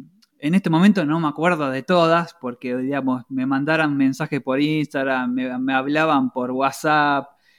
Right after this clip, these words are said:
y bueno, en este momento no, no las recuerdo bien, pero bueno,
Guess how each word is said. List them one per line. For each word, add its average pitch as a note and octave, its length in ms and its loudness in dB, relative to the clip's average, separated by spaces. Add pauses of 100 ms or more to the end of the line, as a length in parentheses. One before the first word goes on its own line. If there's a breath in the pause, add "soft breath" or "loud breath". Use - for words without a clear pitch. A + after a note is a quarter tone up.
(160)
y C#3+ 300 0
bueno, C3+ 440 0
en C#3 100 -2
este C#3+ 180 -4
momento C#3+ 440 0
no, B2+ 400 -2
no C3 200 0
las B2+ 220 -8
recuerdo C#3+ 520 -2
bien, E3+ 300 0
pero C3+ 180 -8
bueno, C3 240 -4